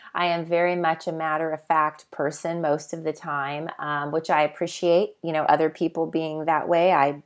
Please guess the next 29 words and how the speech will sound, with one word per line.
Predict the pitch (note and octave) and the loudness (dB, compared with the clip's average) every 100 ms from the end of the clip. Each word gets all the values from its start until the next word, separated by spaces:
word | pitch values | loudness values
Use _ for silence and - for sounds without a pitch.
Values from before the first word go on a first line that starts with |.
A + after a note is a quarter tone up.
| - | -8
I'm | C#3 D3+ | -4 -2
not | D#3 D3+ - | 0 -2 -4
the | |
type | D3+ D#3 D3 | -4 0 0
of | D3+ D3+ | 0 -2
fluffy | D#3+ D#3 D#3 D3+ | 0 0 0 -4
person, | - D#3 D#3+ F3+ | -2 -2 -2 -4
which | D#3+ D3+ | -4 -6
I'm | C#3+ | -8
sure | D3 - D#3 | -8 -6 -4
you've | D#3 D3+ D3 _ - - - | -2 -4 -8 _ -20 -10 0
noticed | G3+ G3 G3 G3 | 2 2 0 -2
on | F#3 | 0
our | F3 | 0
podcast. | F3 F#3 E3+ - A3 C#4 - | 0 -2 -2 0 2 2 2
I | E3 | 0
get | D#3 D3+ - | 0 -2 2
right | D#3 D3+ - | 4 4 0
to | D#3+ | -2
the | D3+ | -4
point, | - F3+ A3 B3+ - - - - - G3 | -4 -4 -4 -6 -18 -20 -20 -20 -10 -4
and | G3+ G3+ G3+ G3 _ _ _ _ - | 0 0 -2 -4 _ _ _ _ -10
that's, | F#3 A3 A#3 B3+ - - - - | 0 4 4 2 -2 -8 -10 -8
that's | F#3+ A3+ - | 4 4 4
not | C#4 C#4 | -4 -4
gonna | G#3+ F#3+ | -2 2
work | F3+ F3+ | 2 2
in | E3+ C3 | -2 -2
this. | G#2+ - - - | -2 -4 -6 -16